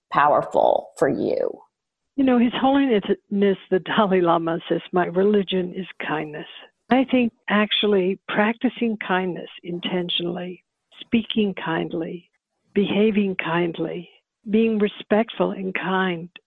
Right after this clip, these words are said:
Speaker 2: to ourselves. I think the
Speaker 1: Ugh.
Speaker 2: intentional practice of loving kindness is so important in our world,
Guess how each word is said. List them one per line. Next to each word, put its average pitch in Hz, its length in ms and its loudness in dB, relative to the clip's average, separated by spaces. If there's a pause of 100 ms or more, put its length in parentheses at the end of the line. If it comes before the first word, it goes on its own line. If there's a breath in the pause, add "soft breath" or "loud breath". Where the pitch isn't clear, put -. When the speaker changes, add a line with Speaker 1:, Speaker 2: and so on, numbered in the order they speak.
(160)
Speaker 2:
to 190 80 2
ourselves. 180 640 0 (400)
I 220 100 4
think 233 360 0
the 202 240 0
Speaker 1:
Ugh. 202 60 -4 (340)
Speaker 2:
intentional 240 540 -2 (100)
practice 180 580 0
of 190 160 -2
loving 185 400 -4
kindness 175 480 -8 (160)
is 202 160 -4 (240)
so 226 260 4
important 202 640 -2
in 196 160 -8
our - 80 -16 (100)
world, 190 420 -8